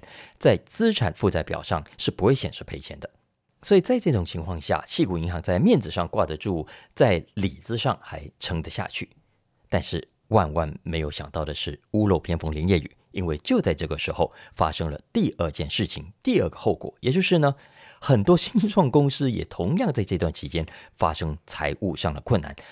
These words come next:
导致他们必须大幅的动用原本存在矽谷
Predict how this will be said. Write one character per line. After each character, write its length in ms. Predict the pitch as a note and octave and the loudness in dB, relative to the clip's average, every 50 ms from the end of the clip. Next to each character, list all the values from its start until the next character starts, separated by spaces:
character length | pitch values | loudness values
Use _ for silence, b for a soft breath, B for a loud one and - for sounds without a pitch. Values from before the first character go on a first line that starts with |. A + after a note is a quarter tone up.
| B B B | B B B
导 220 | - - D#2+ D#2 D#2+ | 0 0 0 0 -4
致 220 | - - - G3+ | -2 2 2 2
他 140 | - - G2 | 2 2 -2
们 140 | F2 E2+ E2+ | -4 -4 -2
必 160 | - C#3+ G#2+ | -2 -2 -2
须 160 | F2+ - F2 E2+ | -2 -2 -6 -4
大 300 | _ - G#3 F#3+ D3 F#2+ | _ 2 2 2 2 0
幅 180 | E2+ - - D#2+ | -2 -6 -8 -6
的 100 | D#2 D#2 | -6 -2
动 200 | - F#2+ E2+ D2+ | -2 -2 -2 -2
用 120 | E2 - b b b b | -4 -6 b b b b
原 260 | b F2 E2 F2 F#2+ A#2+ | b -2 0 0 0 2
本 200 | - G#2 E2 - | 2 0 0 0
存 220 | - - - D#2 D#2 | -6 -8 -6 -6 -4
在 160 | - F2+ D2 | -4 -4 -6
矽 260 | - - - G3+ E3 | -4 -4 -2 0 -2
谷 180 | - - - | -2 -2 -10